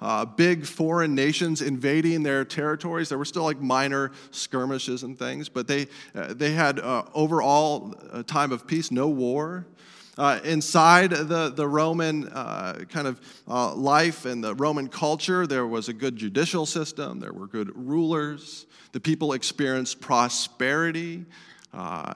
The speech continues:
and so this is known as the Roman peace.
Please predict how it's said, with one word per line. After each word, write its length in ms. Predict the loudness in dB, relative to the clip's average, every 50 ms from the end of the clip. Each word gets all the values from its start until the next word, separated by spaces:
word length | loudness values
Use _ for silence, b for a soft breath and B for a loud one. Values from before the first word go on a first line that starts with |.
| -8 -4
and 160 | -4 -2 -2
so 400 | 2 2 4 4 4 4 2 2
this 240 | 2 0 -2 0 -2
is 160 | -2 -2 -2
known 320 | -2 -2 0 -2 -2 -4 -6
as 340 | -6 -4 -4 -4 -4 -4 -6
the 260 | -6 -6 -6 -6 -6 -6
Roman 720 | -6 -4 0 2 2 2 2 2 2 2 0 -2 -2 -6 -10 -16 -20 -20
peace. 600 | -12 -8 -6 -4 -4 -4 -6 -10 -14 -18 -18 -16